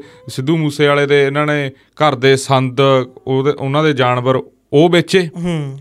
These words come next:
Speaker 1: ਠੀਕ ਹੈ ਜੀ, ਫੇਰ ਹੁਣ ਸਿੱਧੂ ਮੂਸੇਵਾਲੇ ਦਾ ਜਦੋਂ ਭਰਾ ਦਾ ਜਨਮ ਹੋਇਆ, ਹੁਣ ਫੇਰ ਸਾਰਾ ਕੁਛ ਇਹਨਾਂ ਨੇ ਵੇਚਿਆ।
Speaker 2: ਹੂੰ।
Speaker 1: ਠੀਕ ਹੈ, ਤੇ ਜਿੱਦਣ ਗੱਲ ਨਾਲ ਖੜਨ ਦੀ ਆਈ, ਉਦਣ ਇਹਨਾਂ ਦੇ ਵਿੱਚੋਂ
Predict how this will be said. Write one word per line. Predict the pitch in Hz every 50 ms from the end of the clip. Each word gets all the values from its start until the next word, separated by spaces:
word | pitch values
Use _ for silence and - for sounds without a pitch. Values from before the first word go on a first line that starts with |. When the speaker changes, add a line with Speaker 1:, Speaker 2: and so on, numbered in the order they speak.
| - _
Speaker 1:
ਠੀਕ | - 147 151 151 180
ਹੈ | 180
ਜੀ, | 185 190 190 165 - - _ _ _ _ _ _ - -
ਫੇਰ | 151 156 160 175 185 190 196 185 151 - _ _ _ _ - 139
ਹੁਣ | 151 175 175
ਸਿੱਧੂ | - 160 160 147 180 196 190 180
ਮੂਸੇਵਾਲੇ | 165 165 156 - - 156 151 151 151
ਦਾ | 147 151
ਜਦੋਂ | 151 151 147 156
ਭਰਾ | 151 165 170 156 139
ਦਾ | 139 139
ਜਨਮ | 127 127 123 131 135
ਹੋਇਆ, | 131 135 139 139 135 123 120 _ _ _ _ _ - -
ਹੁਣ | 147 165
ਫੇਰ | 160 - 143 147 156 170
ਸਾਰਾ | 160 - 156 156 175 175
ਕੁਛ | 151 165 135 147
ਇਹਨਾਂ | 143 143 160 165
ਨੇ | 170
ਵੇਚਿਆ। | 151 123 123 113 - - 135 117 107 - - - 156 -
Speaker 2:
ਹੂੰ। | 190 175 160 147 135 127 131 - _ _
Speaker 1:
ਠੀਕ | - 170 175 160 175
ਹੈ, | 170 151
ਤੇ | 143 - 156 147
ਜਿੱਦਣ | 117 135 131 131 151 156 160
ਗੱਲ | 143 147 143 143 147 147 139
ਨਾਲ | 135 135 131 131
ਖੜਨ | 123 - 131 135 147 151
ਦੀ | 147 151 147
ਆਈ, | 139 143 147
ਉਦਣ | 147 - 131 131 120 123 139 135
ਇਹਨਾਂ | 131 131 135 143 143 139
ਦੇ | 131 127
ਵਿੱਚੋਂ | 120 117 117 - - 139 139 151